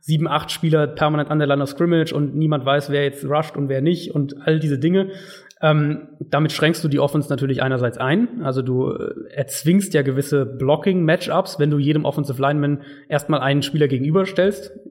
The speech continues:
egal ob der dann im Endeffekt rusht oder nicht. Und du wirst halt auch, du, du forderst den Quarterback halt auch mental mehr heraus. Und Mahomes hat es dann im Endeffekt super gemacht,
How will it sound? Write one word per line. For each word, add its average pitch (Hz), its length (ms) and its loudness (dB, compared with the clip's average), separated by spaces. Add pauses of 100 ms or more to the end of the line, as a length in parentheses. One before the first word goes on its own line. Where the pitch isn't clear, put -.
(120)
egal 135 280 0
ob 180 100 0
der 160 100 2
dann 156 120 2
im 151 100 -2
Endeffekt 151 360 -2
rusht 156 240 0
oder 135 140 0
nicht. 170 300 0 (1080)
Und 190 260 2
du 185 520 0
wirst 180 340 0
halt 165 180 -2
auch, 170 280 0
du, 165 100 -2
du 156 200 -4
forderst 160 340 2
den 143 80 2
Quarterback 139 420 2
halt 123 100 -2
auch 120 160 -2
mental 127 680 -2
mehr 131 260 2
heraus. 120 400 0
Und 131 80 -2
Mahomes 156 300 2
hat 131 80 -2
es - 120 -10
dann 139 140 2
im 135 80 0
Endeffekt 147 400 0
super 156 260 2
gemacht, 117 500 -4